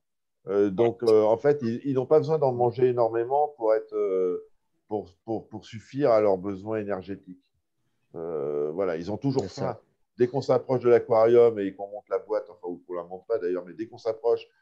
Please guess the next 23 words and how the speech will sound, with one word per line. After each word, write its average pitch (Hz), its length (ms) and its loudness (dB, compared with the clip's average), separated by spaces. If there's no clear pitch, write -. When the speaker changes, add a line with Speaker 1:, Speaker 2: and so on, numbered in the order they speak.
Speaker 1:
on 92 80 -12
se 87 80 -14
dit, « 98 180 -14
Purée, 117 220 0
mes 104 140 -6
poissons 107 300 -8
ont 98 80 -6
la 95 120 2
dalle. » 131 380 0
Mais 113 200 2
faut, 123 440 -4
faut - 240 -12
vraiment 135 500 0
pas 135 200 2
les 127 160 0
nourrir, 120 520 -2
euh, 104 280 2
excessivement, 110 680 -16
quoi. 92 80 -20
Ça - 120 -20
sert 110 140 -12
à 92 200 -10
rien. 82 180 -14